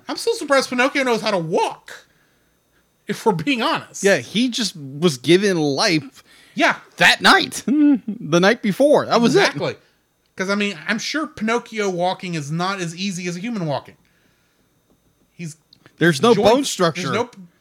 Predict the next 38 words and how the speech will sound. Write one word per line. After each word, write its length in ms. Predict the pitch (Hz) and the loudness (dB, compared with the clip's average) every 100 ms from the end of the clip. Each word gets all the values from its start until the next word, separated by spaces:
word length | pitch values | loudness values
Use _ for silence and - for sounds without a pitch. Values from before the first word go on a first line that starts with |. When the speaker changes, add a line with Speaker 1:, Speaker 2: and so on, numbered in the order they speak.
| - | -12
Speaker 1:
bone 140 | 226 | -6
Speaker 2:
Jo- 80 | 156 | -6
Speaker 1:
structure. 520 | 135 247 240 - 247 | -4 -6 -6 -8 -8
There's 220 | 214 165 _ _ | -8 -14 _ _
the, 120 | 147 135 _ _ _ _ - | -14 -14 _ _ _ _ -6
honestly, 400 | 156 220 233 240 | -2 -2 -2 -4
a 60 | 180 | -4
marionette's 480 | 190 220 214 214 180 | -2 -4 -4 -6 -8
not 200 | 185 175 | -10 -8
designed 440 | 151 123 151 175 | -10 -6 -6 -6
to 60 | 160 | -6
hold 240 | 151 165 | -6 -8
itself 340 | 156 - 156 131 | -8 -8 -8 -4
up. 300 | 160 294 - - _ _ 127 | -4 -4 -10 -14 _ _ -8
Speaker 2:
Right. 340 | 123 127 143 | -4 -4 -6
Speaker 1:
So 100 | 160 | -10
how 260 | - 131 190 | -4 0 0
is 160 | 226 | 0
he 160 | 254 339 | -2 -2
holding 300 | 220 185 160 | 0 -2 -4
himself 420 | 147 143 147 127 131 | -6 -6 -10 -10 -12
up? 220 | 101 - _ _ _ _ _ _ _ _ _ _ _ _ _ _ _ _ - | -14 -16 _ _ _ _ _ _ _ _ _ _ _ _ _ _ _ _ -8
I 120 | 170 | -4
mean, 280 | 175 160 151 _ _ _ _ _ _ _ _ _ _ _ _ - | -4 -6 -10 _ _ _ _ _ _ _ _ _ _ _ _ -8
I'm 160 | 175 202 | -6 -4
reading 220 | 254 254 | -6 -8
too 120 | 233 | -8
much 200 | 220 208 | -8 -6
into 280 | 202 185 143 | -8 -8 -12
it. 60 | 127 139 165 | -12 -10 -4
Th-, 140 | 156 | -2
Speaker 2:
Right. 120 | 135 | 0
Speaker 1:
none 160 | 202 269 | -2 -4
of 120 | 240 | -2
that 160 | 240 226 | -4 -4
is 140 | 196 | -8
important. 760 | 180 - 190 170 113 _ - _ _ _ _ _ _ | -12 -12 -12 -14 -14 _ -20 _ _ _ _ _ _
But 300 | 127 110 | -14 -12